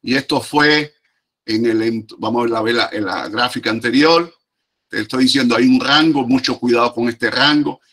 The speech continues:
Y viene este ema cincuenta. ¿Ok? Y te digo en la siguiente. Segundo rango, cuidado. Estamos trabajando rango aquí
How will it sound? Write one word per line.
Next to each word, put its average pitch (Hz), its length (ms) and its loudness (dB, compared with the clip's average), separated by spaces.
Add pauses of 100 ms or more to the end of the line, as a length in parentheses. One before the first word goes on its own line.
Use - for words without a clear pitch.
(120)
Y 113 160 -6
viene 143 560 2 (120)
este 127 580 -6 (180)
ema 143 460 2
cincuenta. 113 920 -4 (1700)
¿Ok? - 180 -6 (400)
Y 113 80 -12
te 117 280 2
digo 135 300 2
en 123 80 0
la 117 100 0
siguiente. 117 600 -2
Segundo 165 920 2 (240)
rango, 151 600 2
cuidado. 131 680 0 (220)
Estamos 127 360 -2
trabajando 127 580 2
rango 135 560 2
aquí 127 680 0